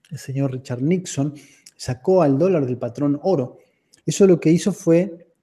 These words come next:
una vía libre, fue como, eh, impre-, apretar el botón de imprimir billetes y lo dejaron ahí pulsado y empezaron a producir billetes sin respaldo,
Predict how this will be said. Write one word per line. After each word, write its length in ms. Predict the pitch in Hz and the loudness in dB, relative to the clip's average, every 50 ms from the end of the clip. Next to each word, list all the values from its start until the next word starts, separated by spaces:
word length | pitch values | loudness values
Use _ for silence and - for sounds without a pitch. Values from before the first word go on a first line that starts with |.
| _ _ _ _ _ | _ _ _ _ _
una 300 | - 156 165 165 156 147 | -4 -2 0 2 2 2
vía 360 | 139 139 139 156 185 190 175 | 2 0 2 2 4 4 4
libre, 360 | 170 170 160 143 131 123 123 | 4 4 4 4 2 2 -2
fue 200 | 117 - - 170 | -4 -4 -4 -2
como, 300 | 170 180 165 151 139 147 - | 0 0 0 0 -2 -2 -2
eh, 760 | 147 143 151 143 135 131 131 127 123 123 123 120 120 120 123 123 | -2 0 0 2 0 0 0 0 -2 -2 -2 -4 -4 -6 -6 -4
impre-, 600 | 139 139 139 120 - 147 143 139 139 135 135 131 131 | -2 -2 -2 -2 0 0 2 4 4 4 2 2 0
apretar 380 | 131 131 143 143 143 190 185 | 0 0 0 0 2 4 6
el 100 | 190 185 | 6 6
botón 340 | 165 151 147 151 175 180 180 | 6 4 4 2 2 2 4
de 100 | 170 151 | 6 6
imprimir 640 | 147 147 143 143 - 151 147 147 156 170 196 214 214 | 6 4 2 2 2 4 4 4 6 4 4 4 4
billetes 600 | 185 160 139 156 170 165 - 185 190 196 190 - - _ _ _ _ _ _ _ - | 4 4 2 2 2 2 2 2 2 2 -2 -6 -16 _ _ _ _ _ _ _ -6
y 140 | 160 147 | -2 -2
lo 140 | 135 131 127 | 0 0 0
dejaron 340 | 131 127 - - 170 185 175 | -2 -2 0 0 2 2 2
ahí 120 | 156 165 | 2 2
pulsado 800 | 165 160 165 143 135 - - 165 165 170 180 196 202 220 214 - - _ _ _ _ _ _ | 2 2 2 2 2 2 4 4 4 6 6 4 4 2 -2 -6 -16 _ _ _ _ _ _
y 120 | 139 135 | -2 -2
empezaron 500 | 131 127 123 131 117 - 156 156 165 160 | -2 -2 -2 -4 -4 -2 0 2 4 4
a 220 | 147 143 131 120 113 | 4 4 4 2 2
producir 580 | - 131 139 135 135 131 131 - - 180 185 | 2 2 4 4 4 2 0 0 2 2 2
billetes 480 | 170 151 135 - 160 160 160 165 147 - | 2 2 2 0 0 0 0 -2 -4 -4
sin 240 | - - 185 190 185 | -4 -2 -2 0 0
respaldo, 720 | 180 147 - - - 151 156 156 160 170 180 180 - | 0 -2 -2 0 2 2 2 4 2 0 0 -2 -6